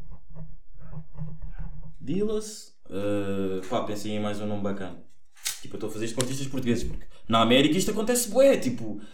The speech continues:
e é uma cena que me irrita bué. Na América acontece bué, tipo, collabs com pessoas bué das estranhas, tipo, imaginem, eu vou, olha, digam-me, Kelly,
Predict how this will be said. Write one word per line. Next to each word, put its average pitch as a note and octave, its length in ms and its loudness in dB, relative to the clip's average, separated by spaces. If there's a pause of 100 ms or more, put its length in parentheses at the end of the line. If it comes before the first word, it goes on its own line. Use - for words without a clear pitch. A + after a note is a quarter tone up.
(180)
e - 40 2
é G3 40 4
uma A#3 80 4
cena B3+ 200 4
que B3+ 60 -2
me A#3+ 80 4
irrita A#3+ 220 4
bué. A#3+ 160 6
Na F#3 160 6
América C3 580 6 (240)
acontece A#3 480 2
bué, B3+ 160 8
tipo, B3 260 -4 (120)
collabs B3+ 400 6
com B3 200 6
pessoas B3 320 0
bué B3 320 2
das C#4 160 4
estranhas, C#4 480 4
tipo, G3 240 -2 (640)
imaginem, E3 600 6
eu A#3+ 280 4
vou, B3+ 500 4
olha, C#3+ 200 10
digam-me, E3 480 6
Kelly, G#3+ 480 0